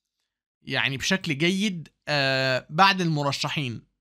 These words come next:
مذاكرتي مش جايباني بصراحة إن أنا أفتكر. آه، شفنا، شفنا الدينج، آه، في نرويج تشيس، وكان أداؤه متواضع،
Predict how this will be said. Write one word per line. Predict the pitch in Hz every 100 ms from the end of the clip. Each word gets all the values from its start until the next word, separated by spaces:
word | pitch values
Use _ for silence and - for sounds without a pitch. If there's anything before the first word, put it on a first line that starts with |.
| _
مذاكرتي | _ 156 156 160 165 220 226 208
مش | 185 143
جايباني | 156 151 165 139
بصراحة | - 139 151 147
إن |
أنا | 156
أفتكر. | 147 151 127 - _ - -
آه، | 240 294
شفنا، | 294 285 226 196 156 - _
شفنا | - 269 240
الدينج، | 175 151 240 247 247 233 - _ _ _ _ _ _ _ _ _ _ _ _
آه، | 156 151 147
في | 143 147 180
نرويج | 180 175 208 202
تشيس، | - 220 240 - -
وكان | 294 247 285 285 240 - _ -
أداؤه | 190 220 196
متواضع، | 175 165 160 190 214 160